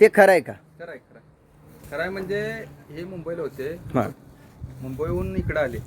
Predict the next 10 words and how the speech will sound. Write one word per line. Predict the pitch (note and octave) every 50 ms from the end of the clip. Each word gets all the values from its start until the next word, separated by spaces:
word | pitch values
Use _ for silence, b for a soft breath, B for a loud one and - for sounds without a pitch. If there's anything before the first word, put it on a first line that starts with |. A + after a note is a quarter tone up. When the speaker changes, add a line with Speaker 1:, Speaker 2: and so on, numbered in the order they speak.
| - -
Speaker 1:
बरं. | B2+ C#3 B2 - - - - - - -
Speaker 2:
इकडं | - - - - D3 D3
आल्यानंतर | D3+ D#3+ E3+ F3 F3 F3 E3+ - F3+
त्यांची | - - - F3 E3+ - - E3+ - -
इच्छा | - - - - - -
होती | - - - -
की | - A#2 A#2
गाय | - - D3+ D3+ - - - - - - - - - -
सांभाळावी. | D#3+ D#3 D3+ D3+ D#3 C#3+ B2
Speaker 1:
हां. | A2 A2+ - - - - C3+ A2